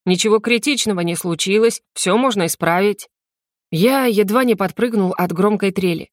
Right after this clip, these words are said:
Внезапно активировался артефакт вызова срочной помощи. Не понял,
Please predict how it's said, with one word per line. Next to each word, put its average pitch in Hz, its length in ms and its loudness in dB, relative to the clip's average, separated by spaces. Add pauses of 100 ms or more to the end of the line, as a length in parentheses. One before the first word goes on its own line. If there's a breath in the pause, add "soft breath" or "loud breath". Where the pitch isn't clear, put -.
Внезапно 208 680 0
активировался 208 840 -2
артефакт 190 640 -6
вызова 208 400 0
срочной 208 480 0
помощи. 185 520 -4 (720)
Не 185 200 6
понял, 165 460 -2